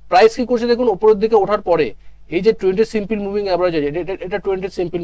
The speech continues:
মুভিং অ্যাভারেজ, রাইট? এই যে টোয়েন্টি সিম্পল মুভিং অ্যাভারেজ আছে, সেখানে দেখুন সাপোর্ট নিতে আসছে, সাপোর্ট নিচ্ছে, সেই সময় দেখুন আরএসআই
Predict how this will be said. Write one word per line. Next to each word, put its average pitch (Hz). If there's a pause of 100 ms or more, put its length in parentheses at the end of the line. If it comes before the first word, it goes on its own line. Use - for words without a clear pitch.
মুভিং 135
অ্যাভারেজ, 101 (180)
রাইট? 180 (540)
এই 165
যে 220
টোয়েন্টি 208
সিম্পল 208 (100)
মুভিং 202
অ্যাভারেজ 175
আছে, 143
সেখানে 190
দেখুন 220 (100)
সাপোর্ট 170 (100)
নিতে 139 (100)
আসছে, - (600)
সাপোর্ট 208
নিচ্ছে, 120 (540)
সেই 226
সময় 247
দেখুন 240
আরএসআই 196